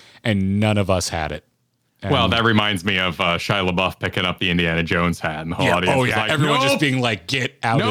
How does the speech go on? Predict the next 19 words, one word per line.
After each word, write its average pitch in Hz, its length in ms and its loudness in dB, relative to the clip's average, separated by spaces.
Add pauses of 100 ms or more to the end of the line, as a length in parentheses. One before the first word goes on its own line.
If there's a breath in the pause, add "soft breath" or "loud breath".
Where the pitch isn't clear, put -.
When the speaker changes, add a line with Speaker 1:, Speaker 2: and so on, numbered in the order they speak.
(140)
Speaker 2:
Nope. - 20 -
Speaker 1:
here. 90 340 -4 (220)
Speaker 2:
That 196 180 4
is 190 80 2
Speaker 1:
No - 80 4
Speaker 2:
not 214 200 2
what 220 160 2
we're 233 100 2
Speaker 1:
way." 214 60 0
Speaker 2:
doing. 208 460 0 (160)
This 160 140 0
is 160 60 -2
not 196 240 0
the 196 80 2
plan." 156 480 0
Speaker 1:
<laughs> - 1500 -4 (580 loud breath)
Exactly. 107 840 0 (340)
Exactly. 92 840 0
Yeah. 87 260 0